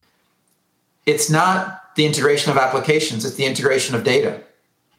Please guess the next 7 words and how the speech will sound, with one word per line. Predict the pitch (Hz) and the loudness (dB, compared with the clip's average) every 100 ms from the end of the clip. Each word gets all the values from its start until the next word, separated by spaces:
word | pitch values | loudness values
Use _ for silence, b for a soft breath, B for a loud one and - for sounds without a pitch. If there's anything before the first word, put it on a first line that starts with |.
| _ _ _ | _ _ _
right? | - 123 - B B B B | -10 -10 -12 B B B B
So | - 156 147 135 - | -2 2 2 0 0
that | 151 | 2
afforded | 202 202 180 202 | 2 2 2 2
me | - 156 | 2 2
the | 143 | 2
opportunity | 143 143 165 170 | 2 0 0 0